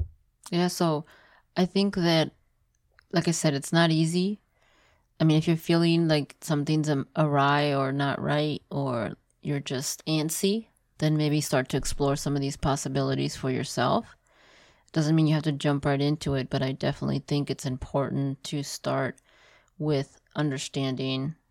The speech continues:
you know, where do you really wanna be and where have you, how far have you come along in the journey, and then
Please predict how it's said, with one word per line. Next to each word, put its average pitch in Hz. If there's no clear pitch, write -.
you -
know, 135
where 147
do 143
you 143
really 143
wanna 147
be 139
and 135
where 139
have 147
you, 143
how 143
far 143
have 135
you 131
come 139
along 131
in 135
the 131
journey, 139
and 139
then 151